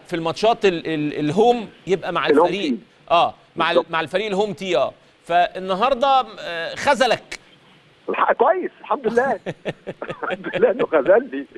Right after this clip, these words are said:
Speaker 2: لا، وانت، لا، وكمان الواحد ابتدى يتفائل بالمكالمه بتاعت الاستاذ طارق الخولي بصراحه.
Speaker 1: اه.
Speaker 2: يعني احنا عاوزين نكمل معانا لكاس العالم.
Speaker 1: والله بص، هو انا، انا بقيت بتفائل بيه بصراحه.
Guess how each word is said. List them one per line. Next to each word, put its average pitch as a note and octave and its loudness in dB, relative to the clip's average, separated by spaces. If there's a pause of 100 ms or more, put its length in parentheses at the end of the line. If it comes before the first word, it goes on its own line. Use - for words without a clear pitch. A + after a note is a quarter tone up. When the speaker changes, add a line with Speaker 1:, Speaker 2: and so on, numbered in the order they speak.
(400)
Speaker 2:
لا، G3+ 4
وانت، F#3 2 (500)
لا، D3+ 4
وكمان D3+ 0 (280)
الواحد D#3 0 (260)
ابتدى E3 -2
يتفائل E3 0
بالمكالمه B2 -2
بتاعت - -4
الاستاذ - -8 (120)
طارق F3+ 6
الخولي D3+ 2
بصراحه. - 2 (180)
Speaker 1:
اه. C#3 -4 (120)
Speaker 2:
يعني A#2+ 4
احنا D3 0
عاوزين D#3+ 4
نكمل F#3+ -6
معانا F#3 4
لكاس F3 -4
العالم. C3+ 0 (840)
Speaker 1:
والله D#3+ 2
بص، E3 -6
هو D3 0
انا، D3+ -2
انا D#3 0
بقيت D#3 2
بتفائل D#3+ 2
بيه D#3+ -2
بصراحه. C3+ -2